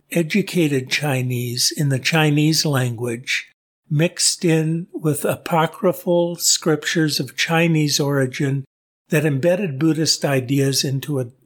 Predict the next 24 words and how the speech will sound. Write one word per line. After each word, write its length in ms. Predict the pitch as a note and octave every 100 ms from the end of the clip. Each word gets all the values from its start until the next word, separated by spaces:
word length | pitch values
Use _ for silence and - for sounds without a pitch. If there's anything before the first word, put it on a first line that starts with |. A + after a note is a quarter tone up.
| - -
Taoist 600 | C3+ C#3+ D3+ C#3 - -
cosmology. 1080 | C#3+ C3+ - C3+ C3+ D3 C#3+ B2 A#2+ A#2+ - _ _ _ _ _
A 140 | C#3+ C3
very 500 | B2+ D#3 F#3+ G3+ F#3
occasional 1120 | D#3 - - F#3 G3+ - D#3+ C3+ B2+ C3 -
Chinese 600 | - D3 D#3 F3 E3+ D3+
pilgrim 640 | - D3+ C#3 B2+ C3+ C3+ C3+
would 200 | C3 A2+
make 260 | C3+ C#3
the 140 | - B2
decades-long 1160 | A2+ D3+ F3 G3 E3 D#3+ C#3 D#3+ D3 C#3+ D3
trip 460 | C#3 - D3+ C#3+ -
into 460 | - E3 F3 F#3 F#3+
India 560 | E3 D3+ C#3+ C#3 C3 -
and 160 | C#3 B2+
back 520 | C3 C3 B2 - - _ _ _ -
to 140 | D#3
train 560 | - - E3+ F3 F3 E3+
with 200 | D3+ -
the 140 | D3 -
adepts, 840 | D3 C#3+ C#3+ C#3 C#3 - - - - _ _ _
fetch 400 | - E3+ F3+ -
scriptures 840 | - - E3 E3+ - - D#3+ C#3+
back, 680 | - D3 C#3 C#3 - -